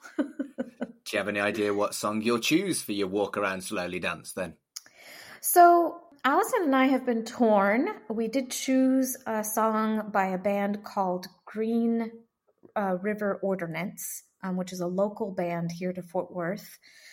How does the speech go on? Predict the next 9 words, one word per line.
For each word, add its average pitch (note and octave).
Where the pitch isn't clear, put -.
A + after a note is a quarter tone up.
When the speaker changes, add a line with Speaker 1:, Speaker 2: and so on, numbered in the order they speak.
Speaker 1:
Allison G3+
immediately G#3+
starts F#3
crying F3
when F3+
she E3+
hears E3+
the F3
song, E3+